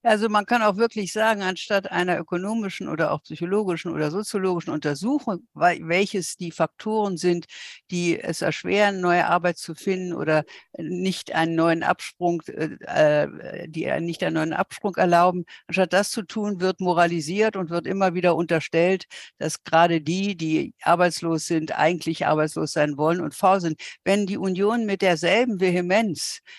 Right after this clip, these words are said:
diejenigen, die über Steuerhinterziehung und so weiter den Staat prellen, mit der, äh, gegen die vorginge, dann würde mich das ja überzeugen. Aber das ist ja nicht, wirklich nicht gerade der Fall. Also hier ist schon ein ausgesprochener Bias, den ich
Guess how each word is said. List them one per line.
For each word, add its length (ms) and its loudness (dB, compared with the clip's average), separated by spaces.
diejenigen, 640 4
die 200 -6
über 640 4
Steuerhinterziehung 1600 2
und 160 -4
so 160 -4
weiter 320 4
den 200 0
Staat 400 2
prellen, 640 0
mit 300 -4
der, 120 -4
äh, 280 -6
gegen 280 -4
die 160 2
vorginge, 540 0
dann 200 2
würde 220 0
mich 200 -4
das 220 -2
ja 80 -2
überzeugen. 580 0
Aber 180 0
das 220 -4
ist 120 -10
ja 100 2
nicht, 240 -4
wirklich 300 -6
nicht 180 -8
gerade 260 0
der 140 0
Fall. 260 4
Also 240 0
hier 280 2
ist 120 0
schon 240 0
ein 280 -2
ausgesprochener 840 -2
Bias, 460 2
den 200 0
ich 220 -6